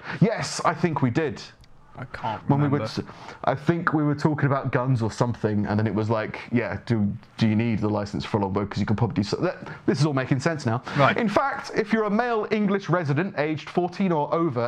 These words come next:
Speaker 1: and you earn less than ten pounds a year, it's technically illegal not to own a longbow. Oh.
Speaker 2: What? <laughs> Fuck.
Speaker 1: <laughs> Yeah. Get on it. Get on it. <laughs> I mean, were you earn-, I don't think I was earning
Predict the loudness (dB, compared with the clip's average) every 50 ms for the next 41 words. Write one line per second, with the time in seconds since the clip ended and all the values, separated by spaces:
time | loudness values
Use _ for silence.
0 | -2 -2 -4 -2 0 0 0 0 0 0 0 0 0 0 -2 -2 -4 -2 -2 -2
1 | 0 0 0 0 2 0 0 0 0 0 2 2 2 2 0 -2 -4 -6 -10 -14
2 | -14 -10 -10 -4 -2 -2 -2 -2 0 0 0 0 2 -2 -2 0 0 0 0 -2
3 | -4 -2 -2 0 2 2 2 4 4 4 2 2 0 0 2 4 6 6 6 4
4 | 0 -4 -8 -10 -4 -2 -2 0 0 0 0 0 0 0 0 -2 -2 -2 -4 -4
5 | -8 -10 -8 0 0 2 2 2 0 -4 -12 -16 -20 -20 -20 -20 -20 -20 _ _
6 | _ 0 2 4 4 4 4 4 2 4 4 2 2 4 2 2 0 0 -2 -4
7 | -2 0 2 2 4 4 4 2 2 0 0 2 6 6 6 6 6 4 0 0
8 | 0 2 2 2 0 0 0 0 0 0 0 -2 -2 -2 -4 -6 -8 -8 -8 -6
9 | -2 -2 -2 -2 -2 -6 -16 -20 -20 -20 -20 -8 -4 -2 -2 -2 0 -2 -2 0
10 | 0 0 0 0 0 -2 -4 -8 -14 -18 -20 -18 -8 -4 -4 -4 0 0 -2 0
11 | 0 -2 -2 2 2 4 4 4 2 2 0 0 2 0 0 0 -2 -10 -20 -20
12 | -20 -20 -20 -20 -20 -20 -20 -20 -14 -6 -4 -2 -2 0 -2 -2 0 0 0 0
13 | 0 0 0 0 2 2 2 2 2 0 -2 -2 -6 -6 0 0 0 2 2 -2
14 | 0 0 0 0 0 0 -2 0 0 0 0 0 -2 -2 -2 -4 -6